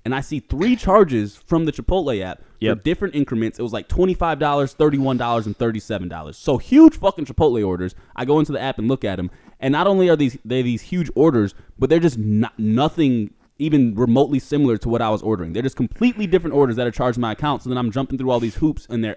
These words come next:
Speaker 1: app and trying to get them, like, refunded and all this. And it's just this huge headache, not a very friendly user experience. So you told me you ordered it the next night, right?
Speaker 2: No, this was the night before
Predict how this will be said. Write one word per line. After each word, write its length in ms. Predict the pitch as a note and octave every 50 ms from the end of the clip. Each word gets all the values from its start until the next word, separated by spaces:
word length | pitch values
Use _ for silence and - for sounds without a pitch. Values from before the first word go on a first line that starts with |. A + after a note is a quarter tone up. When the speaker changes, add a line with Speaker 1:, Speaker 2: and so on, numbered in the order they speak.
| -
Speaker 1:
app 260 | A2 B2+ B2+ - - -
and 100 | G#2+ G#2
trying 220 | - B2 A2+ A2+ A2
to 60 | G#2
get 180 | G2+ A2 -
them, 140 | - A2 G#2
like, 160 | G2+ F#2 F#2 -
refunded 420 | C#3+ D#3 D3+ - D3+ D3 C#3 C3+ C3+
and 80 | C3
all 120 | C3 B2+ B2
this. 180 | C3 C3 -
And 100 | - A#2
it's 100 | A2+ -
just 160 | - A2+ -
this 200 | A2 G2 - - _ _ _ _ _ _ _
huge 320 | - - F3+ F3+ E3+ -
headache, 300 | - C3+ G#2+ G#2+ G#2 -
not 280 | - G2+ A2+ B2 C3 C3
a 40 | C3
very 240 | A2+ A#2 A#2+ A#2 A2+
friendly 320 | A2 - B2+ A#2 A2+ A2
user 240 | G#2 A2 A2 G2 G2+
experience. 460 | F#2 - - G#2+ F#2 F2+ F2+ - - - - _ _ _
So 140 | - - B2
you 200 | A2 C3+ G#3+ C4+
told 240 | - G3 D#3 C3+ B2+
me 380 | E3 A3+ C4 A3 D3+ C3 B2 - - _ _ _ _ _ _ _ _
you 180 | - C3 G3 A#3+
ordered 320 | G3+ E3+ D#3 C#3 C#3 B2+ B2
it 160 | A#2+ - -
the 60 | G#2+
next 260 | G#2 B2 C3 A2+ - -
night, 240 | A#2 C3+ B2+ F#2+ - _ _ _ -
right? 280 | G#2 G#2 A2+ B2 C#3 - _ _ _ _ - - -
Speaker 2:
No, 180 | D#3 D#3+ D#3+ D3+
this 220 | C3+ C#3+ D#3 -
was 140 | F#3+ E3+ D3
the 100 | C3+ C#3
night 220 | B2+ B2+ B2+ B2+ -
before 600 | A#2+ G#2 - - B2+ B2 B2 A2+ F#2+ E2 C#2 C2+